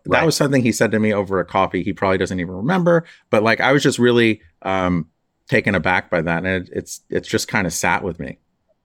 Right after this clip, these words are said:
Speaker 2: Well, listen, uh, Mark is actually a dear friend, and I worked for Mister Bromley at the Four Seasons San Francisco.
Speaker 1: Oh, so we were
Speaker 2: And,
Speaker 1: probably
Speaker 2: uh,
Speaker 1: there at the same time.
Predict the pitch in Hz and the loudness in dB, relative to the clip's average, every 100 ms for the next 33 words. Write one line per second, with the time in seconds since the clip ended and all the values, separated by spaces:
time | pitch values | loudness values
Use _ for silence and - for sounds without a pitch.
0 | _ _ _ _ _ 101 123 117 73 127 | _ _ _ _ _ 2 4 4 0 2
1 | 127 120 123 110 - 110 113 113 120 113 | 2 4 2 2 -2 2 2 2 0 4
2 | 123 104 110 104 101 - 98 90 95 98 | 4 4 2 2 0 -2 -2 0 2 0
3 | 92 - 87 87 107 98 107 98 92 90 | 0 -2 0 2 0 -4 -2 -2 0 0
4 | 110 95 92 95 - 110 113 113 120 104 | 2 4 2 0 -2 0 0 0 0 2
5 | 113 117 117 107 92 98 113 110 120 123 | 2 4 2 2 -2 -2 -4 0 2 2
6 | 123 131 - 127 123 123 131 127 - 269 | 0 0 2 0 0 -4 -2 -2 4 6
7 | 277 277 - 214 202 208 180 196 170 180 | 6 4 -2 0 2 4 4 4 2 2
8 | 170 175 175 165 - 180 170 220 165 90 | 4 2 2 0 0 0 0 0 0 -2